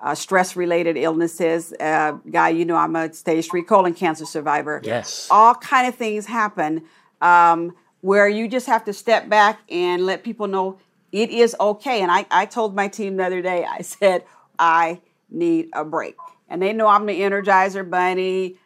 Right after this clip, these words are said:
Speaker 1: I'm always this. "We don't know where you get your energy." Well, you know what? It's just about gone. <laughs> And so I need a break too.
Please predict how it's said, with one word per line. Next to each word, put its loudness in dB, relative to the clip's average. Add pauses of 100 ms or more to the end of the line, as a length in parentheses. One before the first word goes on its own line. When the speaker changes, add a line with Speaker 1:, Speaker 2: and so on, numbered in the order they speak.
(160)
Speaker 1:
I'm 0
always 4
this. -2
"We -2
don't 2
know -2
where -2
you -4
get -4
your -4
energy." -4
Well, -4
you -4
know 0
what? 0
It's -8
just -8
about 0
gone. -2 (200)
<laughs> -4
And 4
so 0 (280)
I 6
need -6
a -6
break -4
too. -8